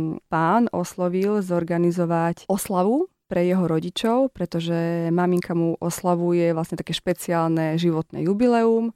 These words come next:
a pripravil jej podľa mňa veľmi krásny darček a to je, e, pobyt, zážitkový pobyt v Lago di Como v Taliansku. Je to v krásnej antickej vile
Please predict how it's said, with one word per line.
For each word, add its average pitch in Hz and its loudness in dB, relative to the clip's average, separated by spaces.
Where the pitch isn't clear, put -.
a - -10
pripravil 175 0
jej 165 2
podľa 165 -2
mňa 160 0
veľmi 185 2
krásny 165 -2
darček 160 -2
a 170 -4
to 165 -2
je, 160 0
e, - -6
pobyt, 202 0
zážitkový 175 0
pobyt 175 -2
v 160 0
Lago 175 4
di 185 2
Como 170 0
v 202 0
Taliansku. 180 0
Je 170 2
to 170 -6
v 156 -12
krásnej 175 -2
antickej 170 -2
vile 196 2